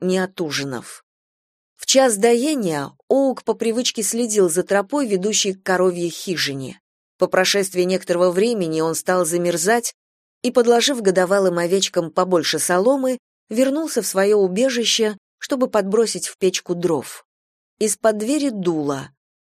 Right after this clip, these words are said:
Оук прикрыл щель мешком, а своё ложе повернул немного к югу.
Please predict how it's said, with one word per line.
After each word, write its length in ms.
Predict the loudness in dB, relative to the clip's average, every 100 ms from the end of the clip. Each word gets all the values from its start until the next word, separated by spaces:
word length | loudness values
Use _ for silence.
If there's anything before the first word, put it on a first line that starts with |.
| _ 4
Оук 340 | 6 4 2
прикрыл 460 | -2 0 2 2 2
щель 320 | 2 2 0
мешком, 600 | 0 -2 0 0 0 -4 _ _ _
а 100 | -4
своё 320 | 0 2 2
ложе 240 | 2 0 0
повернул 460 | -2 -2 0 -2 -2
немного 480 | -2 -2 -2 -4
к 140 | -6 -2
югу. 500 | 0 0 -4 -12